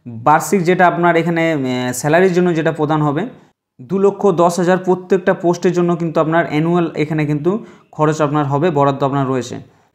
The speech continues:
এবং এখানে আপনার দেখুন আপনার বিপিএম এর, সরি,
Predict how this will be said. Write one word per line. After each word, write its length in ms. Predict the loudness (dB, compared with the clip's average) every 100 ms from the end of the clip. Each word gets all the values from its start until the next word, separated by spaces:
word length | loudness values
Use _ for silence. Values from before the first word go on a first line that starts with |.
| -6
এবং 160 | -2 0
এখানে 160 | 2 2
আপনার 180 | 2 2
দেখুন 160 | 2 2
আপনার 180 | 0 -2 -4 -10 -6
বিপিএম 360 | -4 0 0 0
এর, 120 | -2
সরি, 260 | -2 -2